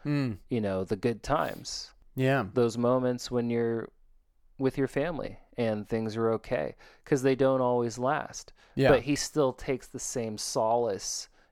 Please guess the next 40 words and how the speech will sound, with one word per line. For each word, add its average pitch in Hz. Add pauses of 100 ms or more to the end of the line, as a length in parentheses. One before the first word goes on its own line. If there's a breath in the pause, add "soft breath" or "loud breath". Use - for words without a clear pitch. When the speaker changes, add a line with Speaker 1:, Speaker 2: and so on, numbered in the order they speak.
Speaker 2:
in 117
those 104
moments 92
that 101
anyone 92
else 95
would, 98 (280)
Speaker 1:
Mm. 104
Speaker 2:
who 151
doesn't 110
do 98
what 90
he 92
does 64
for -
a 50
living. - (320)
Speaker 1:
Mm-hmm. 110 (400 soft breath)
Speaker 2:
And 107
then, 98
of -
course, 143
you 120
know, 95 (120)
I 131
think 123
it's 117
an 113
appropriate 107
time 110
to 117
fade 107
out 101
and 107
give 104
us, 101
uh, 110
a 123
little 120 (180)
Springsteen. 113